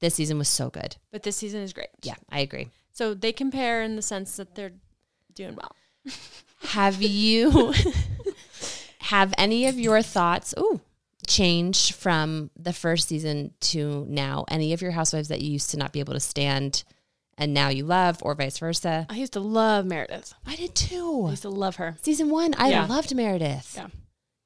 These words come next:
Speaker 1: And now I could see her leave.
Speaker 3: Even Meredith in the bathtub, hearing about Jen Shaw, waiting for the girlies to
Speaker 2: Yeah.
Speaker 3: get to wherever they were.
Speaker 1: Aspen.
Speaker 3: I loved it, but mm-mm.
Speaker 2: Mm-mm.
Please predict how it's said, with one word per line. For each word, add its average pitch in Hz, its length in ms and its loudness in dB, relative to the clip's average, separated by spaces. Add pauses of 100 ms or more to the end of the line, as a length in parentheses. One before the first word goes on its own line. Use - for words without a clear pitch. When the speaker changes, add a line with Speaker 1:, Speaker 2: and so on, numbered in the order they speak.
Speaker 1:
And 208 160 2
now 247 460 2 (220)
I 214 200 2
could 220 340 -2
see 202 200 -2
her 170 160 0
leave. 160 200 0
Speaker 3:
Even 277 140 4
Meredith 240 320 4
in 214 80 -2
the 196 80 -4
bathtub, 180 600 -4 (280)
hearing 175 260 -4
about 160 220 -4
Jen 156 200 -6
Shaw, 151 360 -8 (720)
waiting 165 300 -4
for 185 100 -10
the 185 80 -2
girlies 170 460 -4
to 208 80 -4
Speaker 2:
Yeah. 196 60 0
Speaker 3:
get 185 100 -8
to 175 200 -12 (220)
wherever 180 260 -12
they 180 100 -8
were. 180 200 -8
Speaker 1:
Aspen. 143 460 -2 (880)
Speaker 3:
I 226 80 -4
loved 214 220 0
it, - 260 -2
but - 180 -6 (300)
mm-mm. 170 360 -8 (120)
Speaker 2:
Mm-mm. 185 440 -10